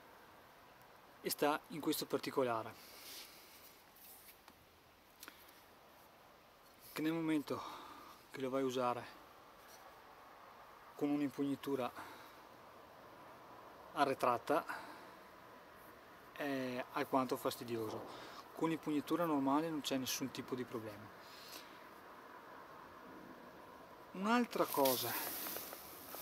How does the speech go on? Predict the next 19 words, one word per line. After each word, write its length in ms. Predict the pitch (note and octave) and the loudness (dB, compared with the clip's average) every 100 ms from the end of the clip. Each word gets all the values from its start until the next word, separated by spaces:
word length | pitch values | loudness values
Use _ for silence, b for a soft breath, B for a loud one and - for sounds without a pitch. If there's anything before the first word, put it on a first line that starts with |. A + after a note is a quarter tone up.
| - - - - - - - - - - - | -6 -6 -6 -8 -6 -4 -4 -6 -2 -4 -2
che, 160 | - D3+ | 4 6
fra 160 | - C#3+ | 6 6
virgolette, 580 | D3 C#3 C#3 - B2 A#2+ - D3 | 8 8 6 4 2 0 -2 0
mm, 400 | C3+ C3 B2+ B2+ - - - - - - - B B B B - - - - | 2 2 2 -2 -6 -8 -10 -10 -12 -14 -12 B B B B -20 -18 -18 -10
non 300 | C#3+ D3 E3+ | -2 4 4
mi 120 | E3 D3+ | 6 4
è 40 | |
piaciuta 380 | C#3+ - C#3 C#3+ | 4 0 2 2
tantissimo, 720 | C3 B2 C3+ - - D3 E3 - - - - - - - - - - - - - - - - B B B B B - - | 4 0 6 8 8 6 4 0 -2 0 2 2 8 8 8 -4 -8 -12 -14 -12 -12 -8 -8 B B B B B -14 0
allora, 280 | F3 D#3 C#3 | 10 12 12
è 20 | |
stato 220 | - E3+ - | 6 2 8
fatto 340 | D#3+ C#3+ E3+ | 10 10 8
con 160 | - C#3 | 6 6
questo 240 | D#3 - | 6 10
angolo 480 | C#3 C3+ C#3+ D#3+ - B B B B - | 10 12 10 10 8 B B B B -4
di 120 | C#3 | 4
novanta 360 | C#3 C3 B2+ D3 | 6 8 8 10
gradi 420 | C3+ B2 A#2+ | 10 8 6